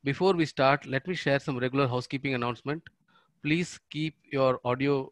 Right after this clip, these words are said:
uh, muted. Also, the video may be on the off mode, uh, so as to ensure good bandwidth. And, uh, you, all your questions, you can put it in the chat box and this will be taken up at the end of the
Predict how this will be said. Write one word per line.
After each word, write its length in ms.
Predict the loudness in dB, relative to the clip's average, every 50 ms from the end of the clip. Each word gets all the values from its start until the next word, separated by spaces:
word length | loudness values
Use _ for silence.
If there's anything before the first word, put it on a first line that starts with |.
| -10
uh, 260 | -8 -6 -4 -4 -4 -4
muted. 440 | -4 -4 -4 -2 0 0 -2 -2 -4 _ _ _ _ _ _ _ _ _ _ _
Also, 560 | -4 -2 -2 -2 -2 -2 0 0 0 0 -2 -4 _ -6
the 80 | -4
video 260 | -2 -2 0 2 2
may 120 | 2 2 2
be 280 | 2 0 0 0 -2 -4
on 200 | -4 -4 -4 -4
the 120 | -4 -4 -2
off 200 | 0 0 0 0 -2 -4
mode, 240 | -2 -2 -2 -2 -4 -8 _ _ _ _ _ _ _ _ _ _ -6
uh, 220 | -2 0 0 0 0
so 160 | 0 2 2
as 200 | 4 2 2 0
to 160 | -2 -2 0
ensure 360 | 0 0 -2 -2 -4 -4 -4 -2
good 200 | -2 -2 -2 -2
bandwidth. 420 | 0 -2 -2 0 0 -2 -4 -4 _ _ _ _ _ _ _ _ _ _
And, 380 | 0 2 2 2 2 2 0 0
uh, 220 | 2 2 2 0 -2 _ _ _ _ _ _
you, 180 | -12 -12 -12 -12 _ _ -4
all 220 | -2 0 2 4
your 100 | 2 2
questions, 680 | 2 2 0 0 2 0 -2 -2 -2 -4 -10 -16 -18 _
you 80 | -8 -6
can 160 | -4 -4 -4
put 160 | -2 -2 -2
it 80 | 0 0
in 140 | -2 -2 -2
the 180 | -4 -4 -6 -4 -2
chat 240 | 0 0 0 0 0
box 340 | 0 0 -2 -2 -8 -12 -6
and 320 | -4 -2 -2 -2 -4 -6 -10 -14 _ _ _ _ _ -8
this 140 | -6 -6
will 80 | -4 -4
be 100 | -4 -4
taken 380 | -2 -2 -2 -2 0 0 0 0
up 160 | -2 -2 _ _ -8
at 140 | -8 -6 -4
the 180 | -4 -4 -2 -2
end 180 | -2 -2 0 0
of 160 | -2 -2 -2
the 180 | -4 -6 -6